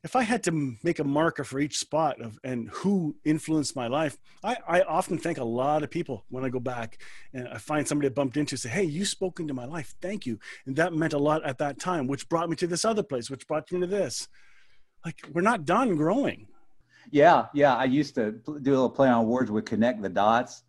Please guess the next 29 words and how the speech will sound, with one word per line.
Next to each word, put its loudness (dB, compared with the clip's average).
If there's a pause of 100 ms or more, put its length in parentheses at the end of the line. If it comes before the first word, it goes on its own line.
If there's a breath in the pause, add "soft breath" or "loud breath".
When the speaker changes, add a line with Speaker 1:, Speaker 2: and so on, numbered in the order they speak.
Speaker 2:
of -12
going 2
back 4
in 2
your -2
past 0
and -6
seeing 0
it -2
as -4
connecting -2
the -4
dots. 2
But -4
there's -2
the -6
Hebrew 2
word 2
for -4 (920 soft breath)
experiential 4
knowledge 4 (140)
is 0
dot, 4
D 4
A 4
A 2
T, -2
dot. 0
Speaker 1:
Oh. -6